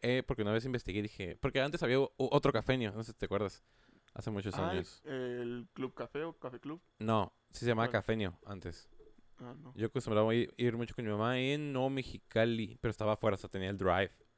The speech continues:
Speaker 2: Ah,
Speaker 1: Entonces
Speaker 2: no.
Speaker 1: tenías que meterte a la plaza. Y, mm, y se fue, y es como, estaba en Sonora, y luego volvió aquí,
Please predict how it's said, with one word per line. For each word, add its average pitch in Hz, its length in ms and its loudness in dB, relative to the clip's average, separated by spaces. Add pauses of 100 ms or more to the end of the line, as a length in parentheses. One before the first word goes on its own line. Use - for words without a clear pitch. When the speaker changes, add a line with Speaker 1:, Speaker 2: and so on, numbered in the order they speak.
(320)
Speaker 2:
Ah, - 60 -20
Speaker 1:
Entonces 147 240 -18
Speaker 2:
no. 104 60 -6
Speaker 1:
tenías 107 160 0
que 107 60 -2
meterte - 260 -6
a - 20 -2
la 80 80 -6
plaza. - 280 -6 (680)
Y, 107 600 4
mm, 90 320 -8 (520)
y 113 160 0
se 95 100 -4
fue, 160 300 0 (640)
y 113 140 2
es 104 180 2
como, 95 640 -2 (180)
estaba 113 200 -2
en 110 60 -2
Sonora, 131 360 0
y 98 60 -8
luego 98 140 2
volvió 95 260 4
aquí, 156 300 -6